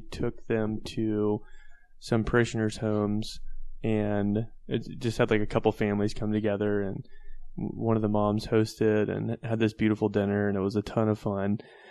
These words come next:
But my dad, nobody knows in Rome about the podcast. I haven't told anybody about it. I've kept it under wraps, and my dad spilled the beans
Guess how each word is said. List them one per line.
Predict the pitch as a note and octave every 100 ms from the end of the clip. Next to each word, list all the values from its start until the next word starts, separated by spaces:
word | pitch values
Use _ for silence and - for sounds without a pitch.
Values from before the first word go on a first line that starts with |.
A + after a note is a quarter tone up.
| - -
But | B2+
my | A2+ A2
dad, | G#2+ G#2+ A2 A2+ A2+ A2+ A2+ - _ _ _ _ _ -
nobody | C#3 D#3+ F#3 F3
knows | D3 D#3 B2 A2+ -
in | A#2+ A#2
Rome | B2 B2+
about | G#2+ A2 G#2+
the | A#2
podcast. | A#2 A2+ - - - -
I | A2
haven't | A2+ A2+
told | A2+ A2
anybody | G#2+ A2 G#2 G2+
about | G2 G2+ G2+
it. | -
I've | G#2
kept | - A#2 A2+
it |
under | A2 G#2+ G#2
wraps, | G#2+ G#2 G#2+ - - - - - _
and | A#2
my | A2+ G#2+
dad | G#2+ A2 -
spilled | - A2+ A2+
the | A2
beans | G#2+ G#2+ G#2+ G2+ G2+ -